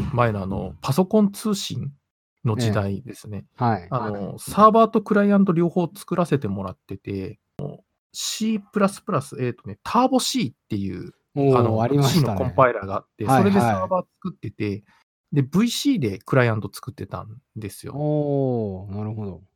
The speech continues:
Speaker 1: 多分あの、インターネットに移る直前なんで、あの、過去別のもので作ってたとは思うんですけど、バージョンアップを重ねて、今その環境で作ってるみたいな感じ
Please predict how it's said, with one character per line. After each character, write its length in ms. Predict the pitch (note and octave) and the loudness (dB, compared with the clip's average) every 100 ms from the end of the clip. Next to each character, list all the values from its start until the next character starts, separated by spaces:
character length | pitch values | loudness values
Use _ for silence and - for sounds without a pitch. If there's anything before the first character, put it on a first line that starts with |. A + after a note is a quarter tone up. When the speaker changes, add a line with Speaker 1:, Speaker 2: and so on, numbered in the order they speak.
| _ | _
Speaker 1:
多 100 | - | 0
分 240 | G3+ C3+ A#2+ | 2 4 4
あ 80 | B2 | 2
の、 180 | A#2+ A#2 | 0 4
イ 100 | F#3 | 4
ン 100 | G#3+ | 6
タ 120 | A#3 | 4
ー 20 | |
ネ 100 | A#3+ | 4
ッ 60 | A#3+ | 2
ト 100 | C#3+ | 0
に 80 | A#2 | 0
移 200 | G#2 D3 | -2 -4
る 100 | A#2+ | -4
直 360 | - - C#3 C3 | -8 -6 -2 0
前 140 | D3+ | 2
な 160 | D3+ C#3 | 2 0
ん 160 | G2+ | -2
で、 320 | A2 G#2+ F#2 - _ _ _ _ _ | -4 -4 -6 -12 _ _ _ _ _
あ 160 | C3+ B2+ | 0 0
の、 720 | A2+ A2 G#2 G#2+ G#2+ G#2 A#2+ - | 2 -2 -2 -4 -6 -8 -10 -4
過 100 | - | 0
去 100 | C#3+ | 2
別 300 | A#2+ - C#3 | 2 2 4
の 260 | C#3 C3+ _ | 4 2 _
も 140 | D3 C#3+ | 2 2
の 100 | D3 | 2
で 80 | A2 | -2
作 160 | - B2+ | -6 -6
っ 20 | |
て 80 | A2+ | -4
た 100 | G2 | -6
と 100 | - | -8
は 60 | G#2 | -8
思 180 | G#2+ | -6
う 20 | F#2+ | -8
ん 40 | |
で 60 | G2 | -8
す 60 | |
け 80 | A#2+ | -4
ど、 80 | A#2+ | 2
バ 180 | D#3 E3+ | 2 4
ー 20 | |
ジ 80 | F#3+ | 4
ョ 40 | |
ン 20 | |
ア 20 | G3+ | 2
ッ 20 | |
プ 100 | G3 | 0
を 40 | A#2 | -4
重 160 | C#3+ F3+ | 0 2
ね 120 | F#3+ | 2
て、 160 | A#3 F#3+ | 0 -2
今 180 | D3 | -2
そ 140 | - A#2+ | -2 -4
の 120 | G#2 | -6
環 240 | - G#2+ | -4 -6
境 100 | A2 | -4
で 80 | G2 | -6
作 180 | - A2+ | -8 -10
っ 40 | |
て 120 | - E3+ | -2 0
る 60 | |
み 60 | A2 | 0
た 80 | A2+ | -4
い 20 | |
な 80 | G2+ | -12
感 300 | G#2+ G#2+ F#2+ | -10 -10 -12
じ 260 | - - | -16 -18